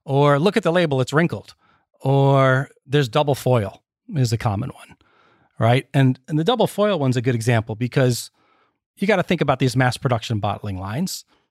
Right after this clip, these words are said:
Sooner or later, they're gonna stick two foils onto a bottle by mistake, but why would a faker ever do that? You know, nobody <laughs> that's spending time making fakes is going to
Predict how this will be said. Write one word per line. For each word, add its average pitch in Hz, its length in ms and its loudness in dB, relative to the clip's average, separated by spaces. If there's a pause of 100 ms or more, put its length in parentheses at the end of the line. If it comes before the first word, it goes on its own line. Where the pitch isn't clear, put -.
Sooner 330 380 0
or 156 120 4
later, 165 320 4
they're 139 140 0
gonna 127 200 0
stick - 540 -10
two 160 160 0
foils 143 400 0
onto 123 240 0
a 110 60 -2
bottle 139 280 0
by 113 160 0
mistake, 131 540 0 (240)
but 147 120 -4
why 240 160 0
would 202 120 0
a 101 80 0
faker 220 480 -2
ever 113 180 -2
do 113 140 -2
that? 101 240 -10 (560)
You 147 80 0
know, 147 80 4
nobody 185 340 4
<laughs> 160 100 -4
that's 160 240 -2
spending 233 320 -2
time 190 180 -2
making 185 220 0
fakes - 460 -2 (240)
is 135 160 -4
going 190 280 2
to 143 360 -4